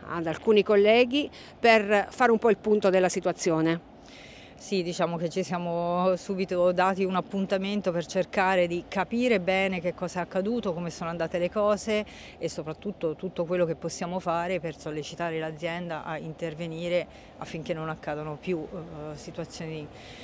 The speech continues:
Speaker 2: di questa gravità, eh, eh, inaccettabile. E, mm, quindi con fai cisl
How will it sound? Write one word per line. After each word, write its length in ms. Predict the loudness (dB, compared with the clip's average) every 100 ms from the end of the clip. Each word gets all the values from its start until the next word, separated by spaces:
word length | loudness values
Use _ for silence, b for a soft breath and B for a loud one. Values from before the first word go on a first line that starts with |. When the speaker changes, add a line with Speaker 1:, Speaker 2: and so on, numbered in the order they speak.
| B B
Speaker 2:
di 80 | -2
questa 840 | -2 -2 -6 -4 -6 -6 -6 -6 -6
gravità, 640 | -6 -6 -6 -4 -4 -8 -10
eh, 840 | -12 -10 -10 -10 -10 -12 -14 B B B B B B -10
eh, 120 | -8
inaccettabile. 1080 | -6 -6 -6 -8 -8 -6 -6 -6 -6 -8 -4
E, 340 | 0 2 2
mm, 440 | 0 -4 -6 -8 -10 -10 -2
quindi 240 | 0 0
con 480 | 2 2 2 0 -2
fai 260 | 0 2 2
cisl 480 | 2 0 0 -2